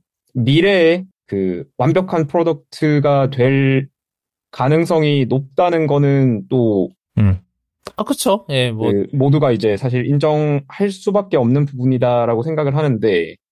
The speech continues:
Speaker 1: 그러니까 애플이, 말씀하신 대로 이제 애플이 그 내부적으로 기술력이 있는데,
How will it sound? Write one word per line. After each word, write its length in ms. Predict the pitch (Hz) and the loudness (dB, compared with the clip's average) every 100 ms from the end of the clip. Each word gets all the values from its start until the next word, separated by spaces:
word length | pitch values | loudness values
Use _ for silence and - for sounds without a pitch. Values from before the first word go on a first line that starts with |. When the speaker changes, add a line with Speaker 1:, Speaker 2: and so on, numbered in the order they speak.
| - | -8
Speaker 1:
그러니까 260 | 120 131 | -4 0
애플이, 460 | 190 190 233 190 151 | -2 0 0 0 -2
말씀하신 480 | 131 139 214 196 190 | -2 0 0 0 0
대로 220 | 180 160 | 0 0
이제 280 | 113 107 98 | -2 0 0
애플이 600 | 143 139 151 135 110 95 - | -2 -2 -2 0 -2 -4 -8
그 160 | 107 101 | -8 -2
내부적으로 1120 | 135 196 226 214 190 185 175 170 165 151 120 _ _ | -2 0 0 0 0 0 0 0 0 0 -4 _ _
기술력이 580 | - 185 247 240 226 196 | -8 -2 0 0 0 -2
있는데, 920 | 127 131 151 226 247 247 233 226 226 | -2 0 2 2 2 2 2 2 -2